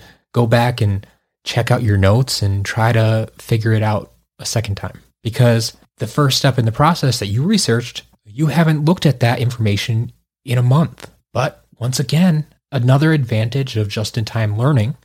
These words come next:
is that you get to immediately put into action the knowledge that you acquired. So there's no question about, "Am I going to forget this?" or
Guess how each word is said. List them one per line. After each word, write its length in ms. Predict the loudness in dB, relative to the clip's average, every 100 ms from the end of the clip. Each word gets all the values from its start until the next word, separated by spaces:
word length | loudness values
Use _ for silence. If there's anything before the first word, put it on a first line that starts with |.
| _ -12
is 200 | -6 -2
that 300 | -2 -4 -12 _
you 140 | -4 0
get 160 | 0 0
to 140 | 2
immediately 560 | 2 4 4 2 0 0
put 260 | 0 0
into 240 | 2 0 0
action 540 | -2 -2 -4 -4 -4 -10 _ -4
the 80 | 0
knowledge 560 | 2 2 0 -2 -8 _ _ -8
that 100 | -2
you 140 | -2
acquired. 480 | 0 -2 -2 -4 -12 _ _
So 180 | -2 2
there's 220 | 4 4
no 160 | 2
question 480 | 2 0 0 0 -2
about, 480 | -2 0 0 -2 -6 -20 _ -2
"Am 140 | 0
I 80 | 2
going 300 | 4 2 2
to 80 | -2
forget 420 | -6 -2 -2 -2
this?" 420 | 0 0 0 -4 -6
or 460 | 0 2 2 -2